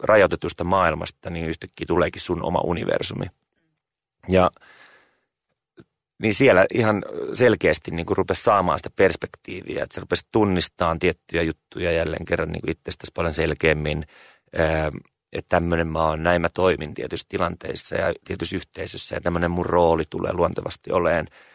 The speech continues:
että mä asetun niin kuin tällaiseksi tyypiksi tässä porukassa, näin mä reagoin vaikka vastoinkäymisiin tai turhautumisiin tai iloisiin asioihin tai, ää,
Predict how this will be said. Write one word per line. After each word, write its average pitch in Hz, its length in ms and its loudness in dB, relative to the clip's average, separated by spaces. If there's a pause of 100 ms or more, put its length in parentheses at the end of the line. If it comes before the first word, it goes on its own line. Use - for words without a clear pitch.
(320)
että 87 100 -12
mä 85 80 2
asetun 82 400 -2
niin 78 120 -6
kuin 82 120 -4
tällaiseksi 80 520 0
tyypiksi - 360 -8
tässä - 280 -4
porukassa, 82 640 -4 (320)
näin 90 260 2
mä 78 80 0
reagoin 80 600 2
vaikka - 240 -10
vastoinkäymisiin 80 920 -6
tai 50 260 -6
turhautumisiin 50 840 -4
tai 50 300 0 (880)
iloisiin 85 400 2
asioihin 82 580 -4
tai, 85 320 4 (760)
ää, 90 280 -2